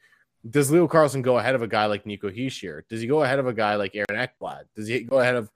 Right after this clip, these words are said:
various guys like Alexis Lafreniere even?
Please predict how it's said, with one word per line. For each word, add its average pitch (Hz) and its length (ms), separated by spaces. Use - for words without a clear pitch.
various 127 520
guys 123 260
like 110 180
Alexis 117 360
Lafreniere 131 460
even? 90 320